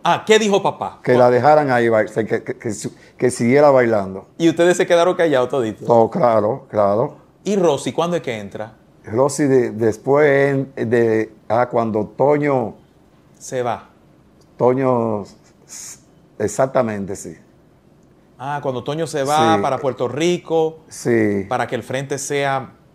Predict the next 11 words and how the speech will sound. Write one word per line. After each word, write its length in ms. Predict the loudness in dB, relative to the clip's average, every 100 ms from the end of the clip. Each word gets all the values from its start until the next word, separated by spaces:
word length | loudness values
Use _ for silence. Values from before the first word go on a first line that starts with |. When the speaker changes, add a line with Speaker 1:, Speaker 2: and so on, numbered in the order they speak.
| _ _ _
Speaker 1:
dos 240 | -6 -4 -4
mujeres. 840 | -6 -4 -2 -2 0 0 0 -4 -12 _ _ _
Speaker 2:
Correctamente, 840 | -2 -2 0 0 0 -2 -2 -2 -6
Speaker 1:
Ah, 220 | -6 -6
Speaker 2:
sí. 80 | -6
Speaker 1:
ok. 680 | -8 -14 -18 -14 -12 -12 -14 _ -2
Speaker 2:
Y 100 | 2
de 120 | 4
ahí 160 | 4 2
Tony 400 | 2 4 4 2
también 420 | 0 0 -2